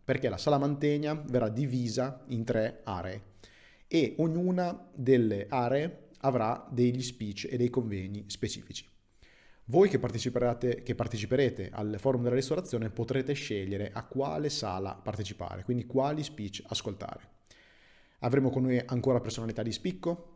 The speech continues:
speaker internazionali, ristoratori come voi, titolari di web agency, titolari di software house nel campo della ristorazione, insomma esperti del nostro settore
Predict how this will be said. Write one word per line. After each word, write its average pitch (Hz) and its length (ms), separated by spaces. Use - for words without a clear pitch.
speaker 123 400
internazionali, 143 920
ristoratori 117 580
come 107 160
voi, 151 540
titolari 117 440
di 107 100
web 110 200
agency, 139 560
titolari 113 560
di 113 400
software 113 420
house 110 240
nel 107 100
campo 113 240
della 110 120
ristorazione, 147 760
insomma 120 420
esperti - 800
del 120 120
nostro 139 200
settore 113 560